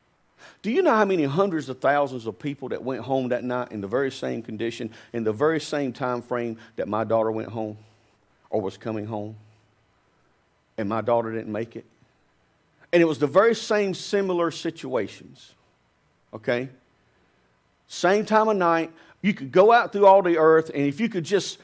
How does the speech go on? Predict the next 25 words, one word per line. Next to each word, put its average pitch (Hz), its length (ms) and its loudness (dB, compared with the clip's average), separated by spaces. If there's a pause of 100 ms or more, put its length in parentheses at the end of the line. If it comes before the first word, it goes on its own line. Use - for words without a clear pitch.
(100)
pull 240 240 0
it 226 100 4
up, 165 280 8
you 175 120 -4
would 143 200 -2
be 139 180 2
amazed 123 680 0
at - 80 -10
how 123 140 -6
many 135 240 -4
people 110 460 -10 (280)
were 95 100 -4
traveling 98 680 -4 (580)
with 117 140 0
the 107 60 -4
same 190 440 -2
conditions, 123 760 -4
the 110 120 -14
same 196 480 -2
situations, 107 960 -6 (1300)
and 117 380 -2 (140)
one 143 320 0
made 131 200 0
it 110 60 -4
home 104 460 -6